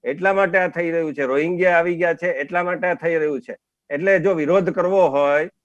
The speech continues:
આપણા દેશના નાગરિકોના માટે થઈને, તો દાનિશભાઈ, એ રોહિંગ્યાનો વિરોધ કરવો જોઈએ, એ બાંગ્લાદેશી ઘૂસણખોરોનો વિરોધ કરવો જોઈએ.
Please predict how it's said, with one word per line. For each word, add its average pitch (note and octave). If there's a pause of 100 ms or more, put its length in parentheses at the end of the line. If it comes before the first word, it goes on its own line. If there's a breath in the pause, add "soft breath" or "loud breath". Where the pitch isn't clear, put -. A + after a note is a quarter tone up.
(100)
આપણા E3+
દેશના E3
નાગરિકોના E3
માટે C#3+
થઈને, C#3 (360)
તો D#3+
દાનિશભાઈ, F#3 (440)
એ F#3
રોહિંગ્યાનો F3
વિરોધ F#3
કરવો F#3+
જોઈએ, G3
એ F#3
બાંગ્લાદેશી E3+
ઘૂસણખોરોનો F#3
વિરોધ D#3+
કરવો C#3+
જોઈએ. A#2